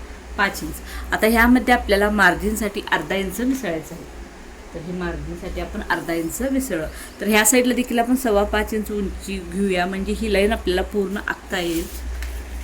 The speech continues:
हे पहा, हे सव्वा पाच इंच आणि मार्जिनसाठी अर्धा असं आपण घेतलेलं आहे. आता आपण इथे एक लाईन आखून घेऊया. ही जी उंचीचा आपण पॉइंट दिलेला आहे तिथं लाईन आखून घेऊया.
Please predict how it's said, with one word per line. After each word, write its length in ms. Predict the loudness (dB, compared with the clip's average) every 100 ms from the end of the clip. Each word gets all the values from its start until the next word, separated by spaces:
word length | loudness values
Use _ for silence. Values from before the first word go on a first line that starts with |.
| -8
हे 80 |
पहा, 280 | -6 -6 -8 -10 -12 -14 -14 -14 -12 -12 -12 -14 -16 -16 -16 -16 -18 -18 -18 -16
हे 60 |
सव्वा 320 | -12 -8 -6 -6
पाच 340 | -6 -8 -6
इंच 220 | -6 -4 -4
आणि 240 | -4 -4 -4 -8 -12 -6
मार्जिनसाठी 680 | -4 -4 -4 -6 -6 -6 -8 -6
अर्धा 320 | -6 -4 -4 -6 -8 -14 -12 -8 -8 -8 -12 -12 -8 -6 -6 -6 -6 -6 -4 -4
असं 140 | -4 -2
आपण 320 | -2 -2 2
घेतलेलं 400 | 2 0 -2 -6
आहे. 140 | -4 -2
आता 260 | -2 -2
आपण 320 | -4 -4 -8 -8 -10 -10 -12 -10
इथे 140 | -4 -4
एक 160 | -4
लाईन 260 | -2 0 0
आखून 280 | -2 -2 -2
घेऊया. 320 | -2 2 2
ही 140 | 2
जी 140 | -4 -2
उंचीचा 460 | -2 -4 -8 -6
आपण 200 | -4 -4
पॉइंट 360 | -4 -4 -4 -4
दिलेला 300 | -4 -4 -4
आहे 180 | -4 -4
तिथं 300 | -4 -4 -4
लाईन 220 | -4 -2
आखून 280 | -4 -6 -8
घेऊया. 280 | -6 -6